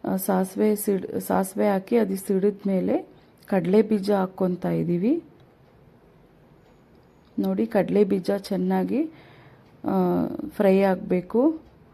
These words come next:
ಇದ್ರ ಜೊತೆಗೆ ನಾವು ಕಡಲೆ ಬೇಳೆ ಕೂಡ ಹಾಕ್ಕೊಳ್ಳೋಣ. ನೋಡಿ, ಒಂದೆರಡು ಸ್ಪೂನ್ ಕಡಲೆ ಬೇಳೆ. ಇದು ಒಗ್ಗರಣೆ ನಾವು ರೆಡಿ ಮಾಡ್ಕೊತಾ ಇರೋದು.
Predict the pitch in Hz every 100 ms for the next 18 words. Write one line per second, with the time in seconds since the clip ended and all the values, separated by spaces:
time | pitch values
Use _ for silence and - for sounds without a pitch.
0 | - - 196 185 180 180 180 196 214 208
1 | 185 180 214 339 - - - - - -
2 | - - - - 190 175 208 202 190 185
3 | 202 202 196 202 196 180 - 185 180 175
4 | 214 320 - - - - - _ _ _
5 | - - _ _ _ _ - - - _
6 | - _ - - 220 190 214 247 - -
7 | _ - 202 185 185 190 - 208 208 202
8 | 185 185 185 180 180 190 320 - - -
9 | - - - - - - - - - -
10 | _ - - - - - - _ - 208
11 | 220 190 190 190 208 196 202 294 269 202
12 | 190 185 196 196 196 190 196 190 190 190
13 | 185 180 202 311 -